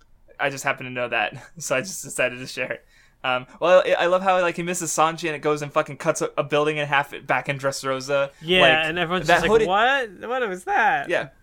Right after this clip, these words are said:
Speaker 1: yeah, Hody did something like that too, uh, with the hit, with his water shot in Fishman Island. So it's like, it's just, like, little things that show off the scale of shit, and it's cool. <laughs> Um, um,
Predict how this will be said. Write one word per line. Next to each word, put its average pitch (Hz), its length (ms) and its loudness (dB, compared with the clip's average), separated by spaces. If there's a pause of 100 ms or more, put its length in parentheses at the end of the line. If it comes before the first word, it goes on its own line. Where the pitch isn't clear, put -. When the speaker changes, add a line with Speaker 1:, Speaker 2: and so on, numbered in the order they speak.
(120)
Speaker 1:
yeah, 175 200 2
Hody 190 360 2
did 180 160 -4
something 170 240 -4
like 156 200 0
that 143 180 2
too, 165 400 -4
uh, 139 180 -4
with 139 220 -6
the 135 240 0
hit, 139 240 -4
with 139 160 -6
his 131 120 -8
water 139 380 0
shot 139 360 0
in 131 200 -8
Fishman 139 340 -8
Island. 135 280 -2
So 139 100 -2
it's 135 80 -6
like, 131 180 -2 (240)
it's 185 360 0
just, 233 160 -6
like, 214 120 0
little 214 220 2
things 190 280 -6
that 175 100 -4
show 185 160 0
off 175 140 0
the 151 100 -4
scale 160 400 0
of 135 100 -6
shit, 113 300 -6
and 135 80 -10
it's 131 120 -12
cool. 135 480 -6 (300)
<laughs> - 220 -20
Um, 151 720 -8 (640)
um, 95 380 -12